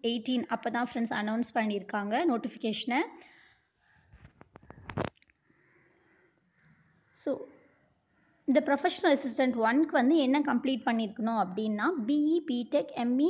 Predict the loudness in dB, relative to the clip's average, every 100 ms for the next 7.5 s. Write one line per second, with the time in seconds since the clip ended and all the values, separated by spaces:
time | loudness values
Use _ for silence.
0 | 2 -2 -2 -6 -6 -10 -18 -20 _ 0
1 | 2 4 2 0 -2 -2 -6 -20 _ _
2 | _ _ _ -18 0 4 4 6 4 4
3 | 2 2 4 4 4 4 4 4 0 -2
4 | 0 2 2 0 0 0 0 0 -2 -2
5 | -2 0 0 0 2 4 4 4 4 2
6 | 0 2 0 2 0 2 2 2 2 0
7 | 0 0 0 0